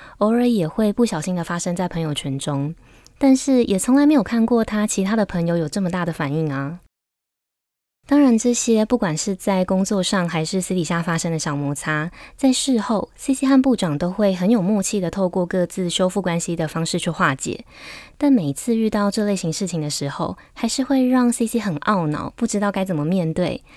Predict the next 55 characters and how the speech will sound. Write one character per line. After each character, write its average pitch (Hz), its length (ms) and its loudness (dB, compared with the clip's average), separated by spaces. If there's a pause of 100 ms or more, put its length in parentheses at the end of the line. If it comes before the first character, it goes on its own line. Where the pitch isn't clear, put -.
(220)
最 269 240 2
后 240 180 4
呢， 196 300 2 (160)
他 277 160 4
永 233 180 6
远 233 100 4
都 180 140 0
只 190 140 -2
能 156 180 -2
选 147 240 -2
择 147 220 -4
自 208 120 -10
己 175 140 -6
隐 160 300 -4
忍， 190 260 -2
自 - 100 -6
己 180 120 -4
默 160 120 0
默 160 160 0
吞 156 240 -4
下。 - 300 -6 (1300)
慢 269 160 4
慢 247 200 4
的 180 120 -4
哦， - 140 -10 (300)
各 294 140 2
种 202 160 0
小 156 240 -4
事、 214 260 -2
各 214 140 -2
种 180 160 -2
小 156 160 -6
情 156 240 -4
绪 180 320 -2
叠 175 180 -4
加 226 200 -2
在 233 180 0
一 226 60 2
起， - 320 -4 (240)
累 180 180 0
积 233 140 0
到 262 120 4
最 254 200 0
后 240 160 0
变 240 200 2
成 170 280 -2
了 170 120 0
一 170 120 -6
个 165 240 -4
巨 214 240 -4
大 196 180 -2
的 165 80 -4
疲 156 180 -6
惫 151 220 -2
感。 147 240 -8